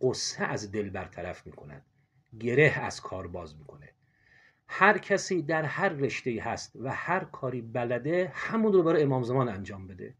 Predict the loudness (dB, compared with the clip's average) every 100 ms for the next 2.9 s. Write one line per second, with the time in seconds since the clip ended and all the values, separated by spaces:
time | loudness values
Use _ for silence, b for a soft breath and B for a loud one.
0 | _ _ _ _ -4 2 6 6 4 -2
1 | -6 0 0 0 -2 -6 -6 -2 0 0
2 | -2 -2 -2 -4 -8 -6 -8 -10